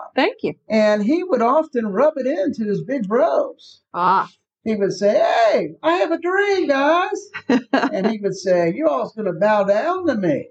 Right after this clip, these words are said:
Speaker 1: Oh, I bet they didn't like that.
Speaker 2: Oh, no.
Speaker 1: No,
Speaker 2: No, no,
Speaker 1: no.
Speaker 2: no. So what happened, the dr-, dreaming came to devastation for Joseph.
Speaker 1: Oh, really? How?
Speaker 2: His brothers, uh, tricked him.
Speaker 1: Mm.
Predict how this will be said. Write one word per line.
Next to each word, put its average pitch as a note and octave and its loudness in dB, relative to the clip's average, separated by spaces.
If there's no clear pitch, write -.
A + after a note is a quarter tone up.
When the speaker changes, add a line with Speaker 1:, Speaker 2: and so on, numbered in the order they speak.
Speaker 1:
Oh, A#3+ 2
I B3+ 2
bet A#3+ -2
they A3+ 2
didn't F#3+ -2
like A3 0
that. A#3+ 2
Speaker 2:
Oh, D3+ 0
no. A#2 -20
Speaker 1:
No, G3+ 2
Speaker 2:
No, - -
no, E3 -4
Speaker 1:
no. G#3+ 0
Speaker 2:
no. D#3+ -14
So G#3 0
what A#3 0
happened, F4+ 0
the E3+ 2
dr-, G3 -6
dreaming B3+ 0
came A3+ -2
to G#3 -4
devastation F#3+ 0
for C3 -14
Joseph. - -14
Speaker 1:
Oh, A3 2
really? A#3+ 2
How? A#3+ 2
Speaker 2:
His D#3 -16
brothers, D4 -2
uh, E3+ 2
tricked - -2
him. F#4+ -2
Speaker 1:
Mm. A#3+ 2